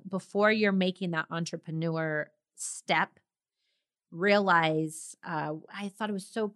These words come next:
cool. The statistic for the Starbucks guy, what was it? He got denied of a loan, like, five hundred and twenty-three times before it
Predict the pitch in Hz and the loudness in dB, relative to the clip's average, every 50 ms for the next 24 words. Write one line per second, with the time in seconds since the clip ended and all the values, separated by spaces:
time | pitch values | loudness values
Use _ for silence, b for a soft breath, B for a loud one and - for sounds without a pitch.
0 | _ - 208 190 185 165 160 165 - - 185 - - - 190 185 - - 226 - | _ -2 2 2 2 2 0 -2 -6 -10 -10 -10 -10 -10 -12 -10 -10 -10 -12 -10
1 | - - 233 233 _ - 202 170 170 - - - 196 190 196 190 190 180 - _ | -8 -10 -10 -10 _ -10 -10 -10 -10 -10 -4 -2 0 0 0 0 -2 -2 -4 _
2 | - - - - 208 202 202 196 196 196 190 190 190 196 190 190 _ _ _ _ | -12 -16 -8 -4 0 2 2 4 4 4 2 2 0 0 -4 -8 _ _ _ _
3 | _ _ _ _ _ _ _ - - 190 202 196 175 160 151 - - - 190 180 | _ _ _ _ _ _ _ -12 -6 -4 -4 -4 -4 -6 -8 -12 -10 -10 -8 -6
4 | - - - - 170 185 185 185 175 175 175 175 175 165 170 170 175 175 175 170 | -6 -6 -6 -6 -4 0 0 2 0 0 -2 -4 -4 -4 -2 0 0 0 0 -2
5 | 165 156 147 _ _ 175 165 165 170 170 170 165 165 175 170 165 160 156 151 - | -2 -4 -6 _ _ -4 -4 -4 -4 -6 -8 -6 -4 -4 -4 -4 -4 -6 -8 -8
6 | - 170 165 165 160 - 160 165 160 - 156 156 151 156 170 185 185 - - - | -8 -8 -8 -8 -8 -10 -10 -12 -8 -6 -4 -4 -4 -4 -6 -6 -8 -8 -10 -14
7 | 151 - - 170 165 165 165 160 - | -14 -8 -4 -2 0 2 0 0 -2